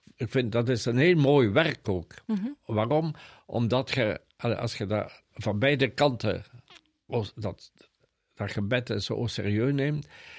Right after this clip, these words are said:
Speaker 1: dat je ziet hoe de geest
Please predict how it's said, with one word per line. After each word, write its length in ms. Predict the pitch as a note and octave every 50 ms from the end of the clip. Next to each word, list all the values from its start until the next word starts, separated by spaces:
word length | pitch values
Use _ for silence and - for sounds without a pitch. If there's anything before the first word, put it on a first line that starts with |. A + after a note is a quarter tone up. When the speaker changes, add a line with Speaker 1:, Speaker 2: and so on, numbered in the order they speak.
| - - - _ _
Speaker 1:
dat 280 | - - A#2+ A#2 A2 -
je 340 | - A#2+ A2 G#2+ F#2+ - - _ _ _ _ _ _ _
ziet 540 | - C#3 G#2+ - D#3+ E3+ F3 E3+ - - G2 - _ - - - _ _ _ _ _ _ _ _
hoe 180 | - C#3 C3+ A#2
de 140 | G#2 A#2 G2+
geest 640 | - D3+ D#3+ F#3 F#3 F3 - - - - - -